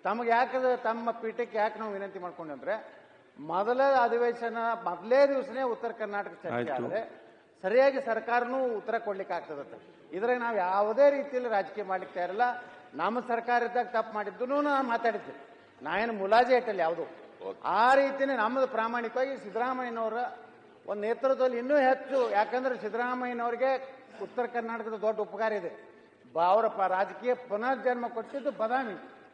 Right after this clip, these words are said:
Speaker 1: ಅದು ಉತ್ತರ ಕರ್ನಾಟಕ. ಅದಕ್ಕೆ ಹೆಚ್ಚು ಅವರು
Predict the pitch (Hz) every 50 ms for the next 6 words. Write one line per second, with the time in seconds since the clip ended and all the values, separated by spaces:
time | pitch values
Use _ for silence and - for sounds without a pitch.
0 | - _ - 143 170 180 175 180 185 - 262 262 247 247 240 233 233 226 220 233
1 | 220 254 269 269 254 240 - - 196 226 - 302 - - 285 269 262 262 247 233
2 | 214 190 - - -